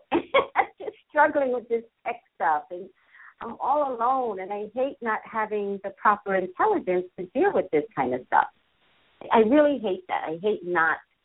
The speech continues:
being tech savvy or having someone that is tech savvy. Like, it's just so bad. 'Cause nowadays you need to be tech savvy. Like, it's no,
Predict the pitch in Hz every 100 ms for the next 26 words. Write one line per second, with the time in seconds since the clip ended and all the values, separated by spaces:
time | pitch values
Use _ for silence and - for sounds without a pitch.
0 | _ _ _ _ _ 175 170 160 156 156
1 | 151 _ _ _ - - - _ - 127
2 | 104 101 - - 139 131 127 123 120 -
3 | - 165 170 165 160 151 139 135 135 131
4 | 190 330 - 208 - 135 110 87 - -
5 | 156 - 165 _ - 196 196 _ _ _
6 | _ _ _ _ _ _ - 175 170 175
7 | 160 180 175 156 - 214 _ _ - 262
8 | 349 370 294 247 240 226 226 214 190 180
9 | 180 - 147 123 98 - - 175 220 220
10 | 254 247 240